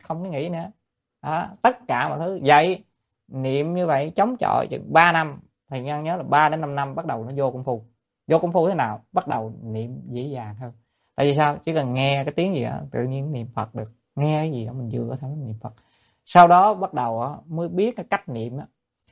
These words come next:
Sau này mới niệm, muốn niệm sâu á, nhưng mà niệm vậy á, cũng vẫn chưa đủ quý vị. Sau đó là phải niệm sâu hơn. Sâu hơn là cái tiếng mình nghe phải rõ. Mình niệm á, mình phải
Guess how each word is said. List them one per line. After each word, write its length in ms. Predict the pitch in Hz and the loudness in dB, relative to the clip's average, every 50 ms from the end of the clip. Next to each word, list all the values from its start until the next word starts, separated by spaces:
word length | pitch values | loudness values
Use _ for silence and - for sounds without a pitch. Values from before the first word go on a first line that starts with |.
| _ _ - | _ _ -2
Sau 80 | 143 151 | 0 2
này 240 | 147 131 120 120 | 2 2 2 0
mới 180 | 123 143 165 165 | 0 -2 -2 -2
niệm, 320 | 151 131 127 127 143 151 | 0 0 0 0 0 4
muốn 160 | 190 254 269 226 | 4 4 6 6
niệm 180 | 151 135 - | 4 2 2
sâu 320 | - - 185 175 170 180 190 | 4 8 8 8 8 8 4
á, 120 | 202 - - _ _ _ _ - | 2 0 -2 _ _ _ _ -4
nhưng 160 | 170 196 190 | -2 0 0
mà 60 | 160 | 0
niệm 200 | 135 127 123 143 135 | 0 0 -2 0 0
vậy 180 | 120 113 135 | 2 2 2
á, 160 | 156 165 - - - - | 2 0 -2 -6 -4 0
cũng 100 | 180 170 | 4 4
vẫn 140 | 175 190 | 4 4
chưa 100 | 196 180 | 4 4
đủ 200 | 151 123 123 147 | 4 4 4 2
quý 120 | 185 196 180 | 2 0 0
vị. 120 | 127 - - - _ _ _ | -2 -2 -4 -10 _ _ _
Sau 300 | - - 202 202 196 190 | 0 4 4 4 6 4
đó 140 | 190 208 233 | 2 2 2
là 60 | 208 | 0
phải 120 | 151 131 | 0 -2
niệm 240 | 135 135 120 117 117 127 | -4 -4 -6 -8 -8 -4
sâu 200 | - 160 160 151 | 0 0 2 2
hơn. 240 | 165 160 143 127 - _ _ _ _ _ _ _ _ _ _ _ _ _ _ _ _ _ _ - | 2 2 0 0 -2 _ _ _ _ _ _ _ _ _ _ _ _ _ _ _ _ _ _ 4
Sâu 200 | - 151 170 170 | 6 8 8 8
hơn 220 | 170 175 170 160 | 8 6 6 4
là 120 | 143 127 120 | 0 -6 -8
cái 140 | - - - _ | -10 -12 0 _
tiếng 300 | 392 381 320 339 320 262 | 6 6 6 6 2 -2
mình 140 | 151 135 131 | -4 -4 -4
nghe 260 | 135 143 143 143 143 | -4 -4 -4 -4 -6
phải 120 | - 151 | -6 -4
rõ. 300 | 131 123 110 123 - - - _ _ _ _ _ _ _ _ | -4 -2 0 0 -2 -4 -6 _ _ _ _ _ _ _ _
Mình 360 | 139 143 143 139 131 127 127 131 | -4 -2 -2 -2 -2 -2 -2 0
niệm 380 | 131 135 143 151 165 185 202 | 2 4 4 4 4 2 2
á, 160 | 208 214 208 | 2 2 2
mình 220 | 180 143 131 123 127 | 0 -2 -4 -6 -6
phải 140 | 170 170 | -6 -8